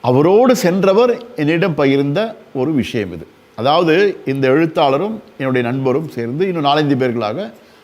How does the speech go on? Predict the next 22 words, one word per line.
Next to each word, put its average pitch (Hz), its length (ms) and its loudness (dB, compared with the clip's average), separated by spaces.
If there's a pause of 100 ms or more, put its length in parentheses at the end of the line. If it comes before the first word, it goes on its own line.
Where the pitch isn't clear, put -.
(120)
ஆராய்ச்சி 190 540 0
செய்வதற்காக 147 880 -2
நாடு 151 320 0
முழுக்க 143 240 -2
போறாங்க. 95 340 -4 (540)
பல்வேறு 127 400 2
கல்வெட்டுகளை 131 640 0
ஆராய்ச்சி 110 360 -2
செய்வதல், 107 440 -8 (920)
மலை 147 340 2
குகையில் 156 360 2
இருக்கின்ற 131 360 0
எழுத்துக்களை, 139 640 2
சித்திரங்களை 131 500 -4
ஆராய்ச்சி 113 300 -2
செய்தல் 113 240 -8
என்று 156 360 -6
ஆராய்ச்சி 123 340 -2
போறாங்க. 101 220 -6
அப்படி 147 320 -4
தான் 156 160 0
இவங்க 120 400 -2